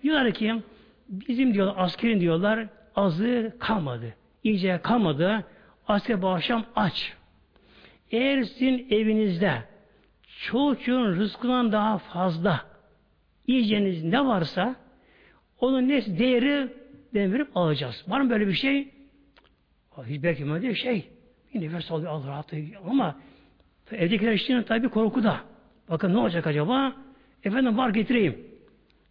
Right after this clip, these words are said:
İçeri giriyor, bakıyorlar, gülüyor babaların yüzü. Tabii hanımı, çocuk, baba ne oldu, ne oldu? Yarın bunda evliya gibi insanlar bunlar, insanlar bu şekilde, böyle, durum bu şekilde böylece. Hanım böyle şekilde, hemen kalkıyorlar. Al biraz pirinç,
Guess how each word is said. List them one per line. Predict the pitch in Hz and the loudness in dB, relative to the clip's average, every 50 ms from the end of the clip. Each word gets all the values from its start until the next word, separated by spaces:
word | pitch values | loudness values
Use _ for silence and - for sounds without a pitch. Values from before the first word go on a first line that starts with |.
| - | -10
İçeri | - 170 - 226 254 285 294 233 | -8 -4 -2 0 2 2 4 4
giriyor, | 220 214 208 226 233 254 254 240 233 - - - - | 2 2 2 2 0 0 -2 -4 -6 -10 -12 -4 -2
bakıyorlar, | 190 202 - - 233 233 240 262 262 | -2 -2 0 0 -2 0 0 0 0
gülüyor | 262 233 208 170 151 165 226 277 302 302 277 | 0 -2 -4 -4 -2 0 2 2 2 2 4
babaların | 269 247 240 233 226 220 214 | 2 2 2 2 2 2 4
yüzü. | 214 208 196 185 180 196 156 135 - - - - - - _ _ - | 4 2 2 2 2 0 -2 -2 -4 -10 -20 -20 -20 -20 _ _ -6
Tabii | - 180 175 | -2 -2 -2
hanımı, | 139 151 208 214 214 220 220 196 - | 0 0 0 2 2 2 0 -2 -2
çocuk, | - 220 220 165 | -4 -4 -4 -4
baba | 208 185 165 156 - - 214 185 | -4 -8 -8 -10 -10 -6 -4 -4
ne | 175 190 | -2 -2
oldu, | 254 247 202 208 | -2 -2 0 -2
ne | 254 | -2
oldu? | 240 226 214 196 220 247 233 220 - - - - - _ _ _ _ - | 0 0 -2 -2 -2 -4 -4 -6 -12 -20 -20 -20 -20 _ _ _ _ -10
Yarın | - 160 165 170 160 143 | -6 -4 -2 -2 -4 -4
bunda | 151 175 180 - | -4 -6 -6 -4
evliya | 170 160 170 175 180 175 | -4 -4 -2 -2 -2 -4
gibi | 180 190 160 | -4 -6 -8
insanlar | 151 196 202 202 214 226 220 208 | -8 -8 -8 -8 -6 -6 -6 -6
bunlar, | 208 196 175 185 | -4 -4 -2 -2
insanlar | 208 220 - - 247 220 214 202 | -4 -4 -4 -4 -4 -4 -4 -4
bu | 196 | -4
şekilde, | - - 208 180 226 220 202 | -6 -6 -6 -4 -2 -2 -2
böyle, | 247 220 170 | -2 -2 0
durum | 240 269 277 | 0 0 0
bu | 320 233 | -2 -2
şekilde | - 311 220 240 226 208 185 | -2 -2 0 0 0 2 2
böylece. | 190 185 170 165 156 170 160 135 - - - - - - | 0 0 0 0 0 -2 -2 -4 -6 -10 -20 -20 -14 -6
Hanım | - 196 233 240 220 | -2 0 0 2 2
böyle | 277 294 277 | 2 2 2
şekilde, | 208 202 247 196 190 196 165 143 - - | 2 2 0 0 0 0 0 -2 -4 -4
hemen | - 302 294 285 240 | -2 -2 0 0 -2
kalkıyorlar. | - 226 226 196 - 214 190 175 196 262 262 262 247 - - - - - - - - - - - - - - | -2 0 0 0 0 2 2 2 2 2 0 0 -2 -6 -12 -20 -20 -20 -20 -20 -20 -20 -20 -20 -12 -4 -2
Al | 202 214 202 | 0 0 2
biraz | 202 220 214 175 - | 2 0 0 0 0
pirinç, | 196 208 214 240 214 - | 0 2 2 2 0 -2